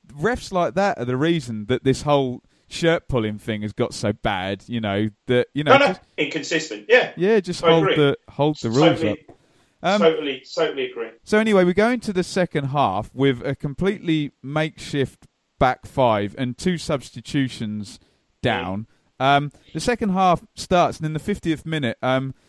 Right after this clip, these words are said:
Speaker 1: Codger drives through, um, towards the back three, hits a weak shot,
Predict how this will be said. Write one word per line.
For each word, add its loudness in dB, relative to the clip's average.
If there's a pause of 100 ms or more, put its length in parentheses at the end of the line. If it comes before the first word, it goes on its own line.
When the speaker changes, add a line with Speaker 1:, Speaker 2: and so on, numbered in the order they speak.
(180)
Speaker 1:
Codger 0
drives 0
through, 0 (160)
um, 0 (720)
towards 2
the -6
back -2
three, -2 (240)
hits -4
a 2
weak 2
shot, 0